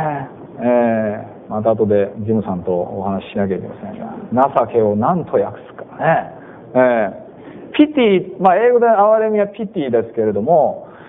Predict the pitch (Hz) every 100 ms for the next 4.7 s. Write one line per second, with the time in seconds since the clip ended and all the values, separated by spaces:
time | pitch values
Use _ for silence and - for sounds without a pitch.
0 | - - 202 220 285 294 320 330 330 -
1 | - 330 - 185 151 139 123 113 139 135
2 | 110 - - - - 123 127 127 123 135
3 | 208 269 330 226 - - 233 269 175 -
4 | 190 214 214 - - 123